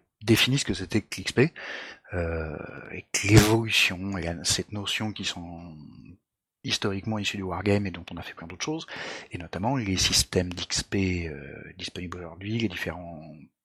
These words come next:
principes de conception, que ce soit modéliser l'apprentissage, récompenser les joueurs, inciter certains comportements, et cetera.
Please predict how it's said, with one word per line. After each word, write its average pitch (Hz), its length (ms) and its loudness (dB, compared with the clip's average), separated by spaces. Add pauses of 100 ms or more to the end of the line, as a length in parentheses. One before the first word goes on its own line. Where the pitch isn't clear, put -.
(120)
principes - 320 0
de 101 80 -8
conception, 120 540 0
que 104 120 -8
ce 92 140 -4
soit - 160 -2
modéliser 95 400 0
l'apprentissage, 92 540 2
récompenser 123 500 -2
les 95 160 -2
joueurs, 131 480 4
inciter - 320 0
certains 85 240 -2
comportements, 82 480 -12
et - 80 -12
cetera. - 220 2